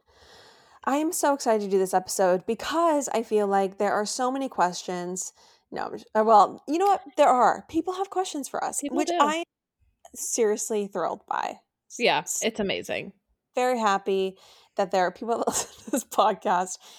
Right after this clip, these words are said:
Speaker 1: and give a shit
Speaker 2: Right.
Speaker 1: about our lives.
Speaker 2: Thank you for the questions. Thank you, thank you.
Speaker 1: Thank you. People asked us <laughs> questions.
Speaker 2: <laughs> Thank,
Speaker 1: Thank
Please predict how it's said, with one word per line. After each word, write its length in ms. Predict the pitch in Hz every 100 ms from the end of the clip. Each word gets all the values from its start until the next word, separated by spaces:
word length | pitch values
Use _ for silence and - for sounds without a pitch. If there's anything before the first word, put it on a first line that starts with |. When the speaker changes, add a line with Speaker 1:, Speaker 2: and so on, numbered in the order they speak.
| - _
Speaker 1:
and 240 | 170 175
give 140 | 214 214
a 60 | 214
shit 100 | 190
Speaker 2:
Right. 140 | 180
Speaker 1:
about 180 | 185 185
our 120 | 180
lives. 600 | 175 165 160 180 185 - 240
Speaker 2:
Thank 240 | 254 254
you 120 | 294
for 160 | 285 311
the 80 | 320
questions. 800 | 208 190 - 196 180 180 185 - - - - _
Thank 220 | 202 190
you, 80 | 202
thank 300 | 175 151 -
you. 360 | 160 156 156 175 392
Speaker 1:
Thank 280 | 403 415
you. 200 | 269 202
People 320 | 202 349 381 320
asked 300 | 294 294 339
us 140 | 339
<laughs> 40 | -
questions. 580 | 381 - 392 - -
Speaker 2:
<laughs> 0 |
Thank, 220 | 349 302 294
Speaker 1:
Thank 320 | 370 427